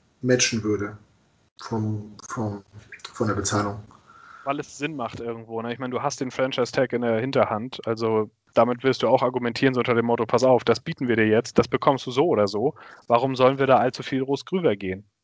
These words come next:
Speaker 2: Das ist im Endeffekt klar, weil sie haben halt das vertragliche Recht, ihn auf jeden Fall zu behalten.
Speaker 1: Mhm.
Speaker 2: Also für May ist es eine unglückliche Situation, wäre er jetzt in so einer Art Kirk Cousins-Situation damals, der schon zweimal den Franchise-Tag hatte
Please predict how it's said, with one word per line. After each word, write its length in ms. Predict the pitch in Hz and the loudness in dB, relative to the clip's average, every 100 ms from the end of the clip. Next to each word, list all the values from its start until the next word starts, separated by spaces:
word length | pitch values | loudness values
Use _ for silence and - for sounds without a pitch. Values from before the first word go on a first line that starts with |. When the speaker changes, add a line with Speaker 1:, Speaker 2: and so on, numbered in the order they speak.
| _ - | _ -2
Speaker 2:
Das 160 | 113 | 0
ist 160 | 123 127 | 2 0
im 120 | 120 | 2
Endeffekt 400 | 127 131 135 120 | 2 2 0 2
klar, 280 | 151 135 117 | 4 6 6
weil 420 | 113 107 107 82 _ _ | 2 2 -2 -6 _ _
sie 180 | 131 127 | -2 2
haben 160 | 127 139 | 2 2
halt 180 | 135 135 | 0 0
das 220 | 123 - | -2 -2
vertragliche 560 | 127 - 127 131 - 117 | -4 -2 -4 -4 -6 -4
Recht, 180 | 117 | -4
ihn 100 | 127 | -6
auf 120 | 110 120 | -6 -4
jeden 220 | 127 110 | -6 -4
Fall 160 | 98 | -6
zu 100 | - | -6
behalten. 400 | 101 95 98 110 - _ - - - - | -4 -4 -4 -8 -14 _ -20 -20 -20 -8
Speaker 1:
Mhm. 180 | 107 107 | -4 0
Speaker 2:
Also 420 | 104 107 101 95 _ _ | 0 0 0 -4 _ _
für 60 | 120 | 2
May 200 | 123 139 | 6 8
ist 100 | 135 | 6
es 100 | 139 | 0
eine 80 | 139 | -2
unglückliche 440 | 147 151 135 147 | -2 -4 -4 -4
Situation, 600 | 139 143 127 - 143 151 | -2 0 0 0 -2 2
wäre 220 | 135 131 | 2 4
er 140 | 117 120 | 4 4
jetzt 300 | 117 - 127 | 2 -4 -8
in 100 | 120 | -4
so 60 | |
einer 120 | 120 117 | 0 2
Art 180 | 113 | 2
Kirk 220 | - 123 113 | 0 -2 2
Cousins-Situation 800 | 135 131 117 120 113 - 113 104 | 2 2 -4 -2 -2 -4 -2 0
damals, 340 | 101 101 - | 0 0 0
der 140 | 113 | 0
schon 140 | 104 110 | 0 -2
zweimal 260 | 120 117 | 2 4
den 120 | 117 107 | 2 0
Franchise-Tag 600 | 120 113 110 - 110 127 | -2 0 0 2 2 2
hatte 300 | 123 104 | 2 0